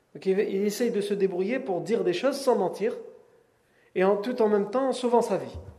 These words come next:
Donc il ne peut pas dire « Je suis un khawarij comme vous », on est des khawarij parce que c'est un mensonge.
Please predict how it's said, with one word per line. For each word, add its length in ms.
Donc 140
il 60
ne 40
peut 60
pas 140
dire « 300
Je 120
suis 180
un 100
khawarij 460
comme 160
vous », 320
on 100
est 60
des 100
khawarij 420
parce 140
que 80
c'est 120
un 60
mensonge. 480